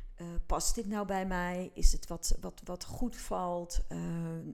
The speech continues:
reageren mijn klanten hier positief op?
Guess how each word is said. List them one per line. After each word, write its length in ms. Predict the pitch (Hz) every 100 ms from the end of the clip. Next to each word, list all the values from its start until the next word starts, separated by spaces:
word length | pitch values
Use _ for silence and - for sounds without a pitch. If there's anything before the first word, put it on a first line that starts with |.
| - - - 131
reageren 800 | - 180 175 175 - 196 185 196 -
mijn 220 | 208 214
klanten 380 | 240 247 262 214
hier 140 | 214
positief 640 | - 196 196 - 202 185
op? 220 | 180 180